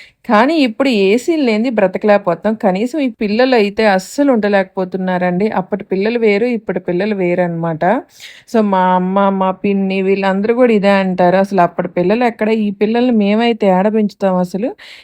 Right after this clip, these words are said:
ఇదే మాట మాట్లాడతారండి. ఈ పిల్లల్ని పెంచడం అనేది చాలా చాలా కష్టం అనమాట really అయితే. అంటే ఇప్పుడు పిల్లలు చేసే గొడవ డిఫరెంట్ అండి. అప్పుడు పిల్లలు ఏంటి అంటే అలానే ఉండేవాళ్ళు అనమాట. నెక్స్ట్ వచ్చేసి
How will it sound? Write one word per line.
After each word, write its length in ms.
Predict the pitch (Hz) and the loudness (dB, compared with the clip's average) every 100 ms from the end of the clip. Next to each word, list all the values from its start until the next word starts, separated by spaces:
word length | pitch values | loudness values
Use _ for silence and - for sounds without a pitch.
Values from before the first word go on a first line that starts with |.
| - | -2
ఇదే 240 | 208 214 240 | 4 6 6
మాట 220 | 277 254 220 | 4 4 4
మాట్లాడతారండి. 800 | 208 196 190 180 190 185 185 196 233 | 2 2 2 0 2 2 2 0 -2
ఈ 80 | 214 | -2
పిల్లల్ని 480 | - 196 226 247 | -2 0 0 0
పెంచడం 460 | 214 190 196 202 190 | 0 0 0 -2 -2
అనేది 320 | 185 180 196 240 | -2 -2 -2 -2
చాలా 480 | 220 180 185 214 269 | -2 0 2 2 0
చాలా 300 | 277 226 208 | 0 0 0
కష్టం 360 | 196 190 185 | -2 -4 -6
అనమాట 380 | 180 180 175 175 175 | -4 -2 -4 -4 -2
really 460 | 170 175 175 175 | -2 -2 -2 -2
అయితే. 320 | 170 170 185 247 - _ - _ _ | -2 -4 -4 -4 -6 _ -20 _ _
అంటే 160 | 226 262 | 2 4
ఇప్పుడు 320 | 254 220 247 | 4 2 -4
పిల్లలు 480 | 226 247 247 277 277 254 | -2 0 4 4 4 2
చేసే 340 | 247 247 226 233 | 2 2 4 2
గొడవ 340 | 190 196 208 240 | 2 2 4 2
డిఫరెంట్ 540 | 196 185 202 226 220 | 0 -2 0 0 2
అండి. 240 | 190 185 226 | 2 2 2
అప్పుడు 280 | 220 185 214 | 2 0 -2
పిల్లలు 320 | 220 226 247 | 0 2 4
ఏంటి 320 | 233 226 226 226 | 4 2 2 2
అంటే 220 | 202 196 | 2 0
అలానే 420 | 226 214 214 220 | 2 4 4 2
ఉండేవాళ్ళు 560 | 226 196 196 190 180 180 | 0 0 2 2 2 0
అనమాట. 400 | 175 175 175 170 240 - _ - _ _ _ | -2 -2 -4 -2 -4 -4 _ -20 _ _ _
నెక్స్ట్ 400 | 240 220 202 - 294 | -2 -2 -2 -4 -2
వచ్చేసి 500 | 277 - 226 214 | -2 2 2 2